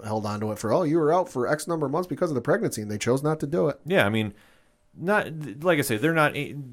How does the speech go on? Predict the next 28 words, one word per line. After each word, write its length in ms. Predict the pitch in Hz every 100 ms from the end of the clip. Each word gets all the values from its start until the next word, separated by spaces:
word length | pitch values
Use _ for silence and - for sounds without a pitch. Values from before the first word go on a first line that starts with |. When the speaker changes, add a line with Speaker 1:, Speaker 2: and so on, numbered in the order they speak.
| 110 90 113
Speaker 2:
completely 400 | 151 131 147 117
saints, 440 | - 131 98 92 -
but 240 | 123 127
you 120 | 147
know 120 | 139
what? 100 | 139
They 140 | 131 127
do 160 | 139
have 120 | 135 127
moments 360 | 123 123 120
where 100 | 117
Speaker 1:
Yeah. 180 | 113 -
Speaker 2:
they, 40 | 92
they 240 | 113 120
are 160 | 120 120
working 580 | 131 147 98 92 90
with 280 | 107 104 - - 69 85
wrestlers 480 | 110 101 - 90
in, 200 | 92 95
in 200 | 90 98
cases 320 | 95 92 - 85
like 160 | 82
this. 200 | 65 - - - - _ _ _
But 200 | 165 165
for 220 | - 160
this 320 | 127 113 165 -
specific 840 | - - - 135 - 143 143 143
example, 760 | 120 110 123 113 98 110 101